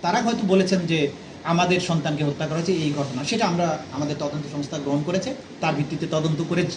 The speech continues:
তারা যেটা পেয়েছে সেটার ভিত্তিতে রিপোর্ট দাখিল হবে। কিন্তু এইখানে যেহেতু বাদী নাই,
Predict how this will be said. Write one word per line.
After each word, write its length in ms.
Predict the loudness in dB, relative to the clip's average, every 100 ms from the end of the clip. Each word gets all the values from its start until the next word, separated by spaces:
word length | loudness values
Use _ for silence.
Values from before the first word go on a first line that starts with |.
| -6
তারা 160 | 0 2 4
যেটা 160 | 2 2
পেয়েছে 260 | 4 4 2 -2 -8 -4
সেটার 260 | 2 4 4
ভিত্তিতে 260 | 4 2 2 2
রিপোর্ট 200 | 2 2
দাখিল 200 | 2 2 2
হবে। 140 | 0 -6 -14 -14 -14 -14 -14 0
কিন্তু 280 | 4 6 6 4 2 -6 -16 -8 6
এইখানে 220 | 6 8 4
যেহেতু 180 | 4 4 6
বাদী 240 | 6 8 8 8
নাই, 140 | 6